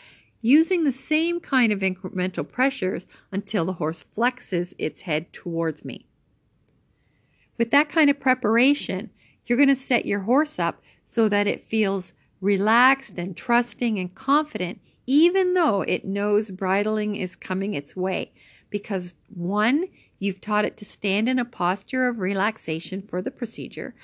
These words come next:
and two, you've become very proficient at guiding that bridle onto the horse's head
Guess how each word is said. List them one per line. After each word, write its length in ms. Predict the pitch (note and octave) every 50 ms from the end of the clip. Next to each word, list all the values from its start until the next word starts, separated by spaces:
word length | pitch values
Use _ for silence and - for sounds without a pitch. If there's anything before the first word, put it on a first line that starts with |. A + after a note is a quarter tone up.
| - - - - - _ _
and 260 | - F#3 G#3 G#3+ -
two, 500 | - - - F4 D#4+ C4 G#3 D#3 G#3 - - _ _ _ _ -
you've 220 | G#3 A3+ A#3+ A#3+
become 540 | - D4 D4 - - A#3 G#3 G3 G3 G3+ - -
very 640 | E3+ F3+ - B3+ C#4 D4 D4+ D#4 D#4 D4+ D4 D4 -
proficient 840 | - _ - - G#3 - - - B3 A#3 A3+ - A3 F#3 E3+ - - _ - _ _ _ _ _
at 380 | - F#3 F3+ F3 - - _ - _ _ _ _ _ _ _ _ _ _ -
guiding 420 | F#3 G3 G#3+ A#3 B3+ C#4 C4+ C4
that 240 | C4 B3 A3 - F3+
bridle 420 | - G#3 G3+ G3+ G3+ G3+ G3+ G3+ -
onto 300 | - F3+ G3+ A3 A#3 C4
the 140 | A#3 C4 A#3+
horse's 420 | B3 - F#3+ G3 - - - -
head 320 | - - F#3+ F3+ F3+ E3+